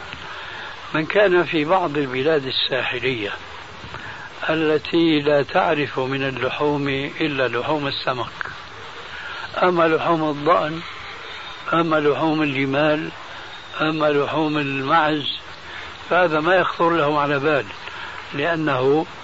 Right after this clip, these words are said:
لا يعيش أو لا تعيش هذه الحيوانات في ساحلهم. فقال قائلهم:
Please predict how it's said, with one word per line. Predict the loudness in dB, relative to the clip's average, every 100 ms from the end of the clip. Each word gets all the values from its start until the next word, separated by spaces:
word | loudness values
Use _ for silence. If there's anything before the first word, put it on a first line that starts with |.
| -8 4
لا | 6
يعيش | 6 4 4 0 -2 -6 -8 -12 -12 -12 -10 0
أو | 4 6
لا | 4
تعيش | 4 4 4 2 2 0
هذه | 2 0
الحيوانات | -2 -2 -2 -2 0 -2 -4 -8 -14 -12 -14 -12 -4
في | 0 2 2 0 -4 -6 2
ساحلهم. | 2 4 2 2 0 -8 -12 -14 -14 -14 -12 -12 -12 -14 -14 -14 -16 -4 -2
فقال | 2 6 6 6 2
قائلهم: | 4 2 4 2 2 2 2 0